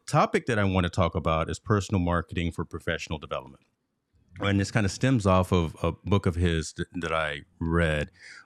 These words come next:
But before we get into that, let me, let me talk to you a little about who this man is. Kirby is the C E O of Hassman Marketing and Communications, which is a full-service marketing and promotional products distributor.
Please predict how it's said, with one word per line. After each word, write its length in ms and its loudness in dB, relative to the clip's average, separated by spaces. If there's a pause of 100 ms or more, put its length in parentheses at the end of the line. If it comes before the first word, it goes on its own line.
But 320 0 (460)
before 260 -2
we 100 4
get 160 2
into 120 2
that, 180 4
let 120 2
me, 60 2
let 140 0
me 60 2
talk 200 2
to 80 0
you 40 4
a 20 2
little 120 2
about 260 2
who 120 2
this 180 0
man 280 0
is. 240 -4
Kirby 360 2
is 200 -2
the 160 -2
C 260 -4
E 220 0
O 220 0
of 120 -6
Hassman 400 0
Marketing 420 0
and 120 -4
Communications, 920 -12 (460)
which 220 2
is 220 0
a 300 0
full-service 840 0
marketing 540 2
and 160 -2
promotional 760 0
products 460 -2
distributor. 600 -6